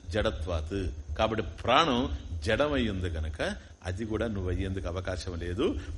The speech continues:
ప్రాణం తెలుసుకోవడం లేదు, ప్రాణ చేష్టలను కూడాను ఏదైతే తెలుసుకుంటూ ఉందో అది అన్యోంతరాత్మ.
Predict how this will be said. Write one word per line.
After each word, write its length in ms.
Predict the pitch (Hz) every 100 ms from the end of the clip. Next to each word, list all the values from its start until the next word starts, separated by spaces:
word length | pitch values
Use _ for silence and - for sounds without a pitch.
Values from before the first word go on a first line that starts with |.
| -
ప్రాణం 300 | 98 131 123
తెలుసుకోవడం 600 | - 113 - - 110 101
లేదు, 380 | 92 98 160 247 - - -
ప్రాణ 380 | 92 104 151 156 - 139
చేష్టలను 540 | 143 - - 160 139
కూడాను 520 | 110 117 123 175 269 - - -
ఏదైతే 480 | 131 151 151 - 113
తెలుసుకుంటూ 760 | 87 - 151 - - 117 110
ఉందో 400 | 98 95 110 196 - -
అది 420 | 110 143 185 113 - - - -
అన్యోంతరాత్మ. 720 | 107 120 120 101 95 80 78